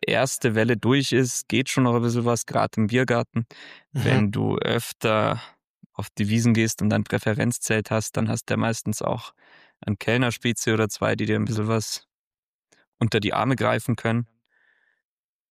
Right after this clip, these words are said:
Speaker 1: Aber ja, es, also tatsächlich, momentan geht's noch. Aber jetzt ohne diese Kontakte wär's, glaub ich, irgendwann schwierig.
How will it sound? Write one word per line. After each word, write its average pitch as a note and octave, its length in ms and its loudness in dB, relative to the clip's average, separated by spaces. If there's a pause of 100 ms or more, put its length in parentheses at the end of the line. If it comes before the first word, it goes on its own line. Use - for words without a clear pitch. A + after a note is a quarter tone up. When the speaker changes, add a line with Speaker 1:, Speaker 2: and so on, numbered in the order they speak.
(560)
Speaker 1:
Aber G#2+ 200 2
ja, G#2 180 4
es, - 220 -2
also G#2+ 360 0
tatsächlich, C3 600 0
momentan D3+ 720 2 (180)
geht's A#2+ 340 0
noch. A2+ 240 0
Aber A2 260 0
jetzt - 340 -4
ohne C#3+ 460 4 (300)
diese A2+ 300 2
Kontakte B2+ 800 0
wär's, D#3+ 280 2
glaub D3+ 260 2
ich, - 580 -6 (240)
irgendwann C3+ 380 2
schwierig. A2 460 -4